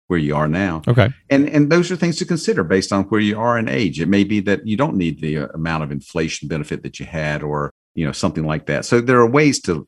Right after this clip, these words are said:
Speaker 1: to look at that. But the place also where you can go is a little bit of estate planning. It could be that, that you could do some, if you're a veteran and you were in, in the military during wartime, doesn't mean you had to be in a combat zone.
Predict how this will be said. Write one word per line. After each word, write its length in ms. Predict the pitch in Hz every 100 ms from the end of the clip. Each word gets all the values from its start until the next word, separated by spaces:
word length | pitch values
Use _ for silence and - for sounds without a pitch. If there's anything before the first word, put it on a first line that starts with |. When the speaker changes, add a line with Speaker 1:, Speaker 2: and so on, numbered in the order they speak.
| -
Speaker 1:
to 100 | 80
look 240 | 87 98
at 180 | - 87
that. 320 | 104 82 -
But 160 | 117 95
the 80 | 101 -
place 360 | - 180 175 -
also 400 | 120 139 - 87
where 160 | 78 82
you 100 | 73
can 120 | 76
go 240 | 78 78 76
is 260 | 76 73 _ _ -
a 60 |
little 240 | 104 135 117
bit 100 | 104
of 80 | 87
estate 400 | - 95 95 -
planning. 460 | 82 87 - - _ _
It 160 | 101 -
could 160 | 123 104
be 100 | 104
that, 240 | 107 98
that 160 | 104 92
you 220 | 101 92
could 180 | 95 82
do 160 | 98
some, 560 | 90 92 82 - 82 80 -
if 220 | 85 87
you're 100 | 85
a 60 |
veteran 640 | 69 92 92 107 123 135 -
and 160 | 80 82
you 140 | 82
were 140 | 85
in, 440 | - 85 82 80 73 _ _
in 220 | 92 101 104
the 80 |
military 540 | 95 101 98 - 92 85
during 320 | 78 101 110
wartime, 400 | 117 95 76 65
doesn't 240 | 92 98 131
mean 80 |
you 80 | 123
had 140 | 117 107
to 80 |
be 160 | 101 101
in 100 | 90
a 80 | 80
combat 640 | - 107 98 92 85 69
zone. 560 | 82 107 104 78 73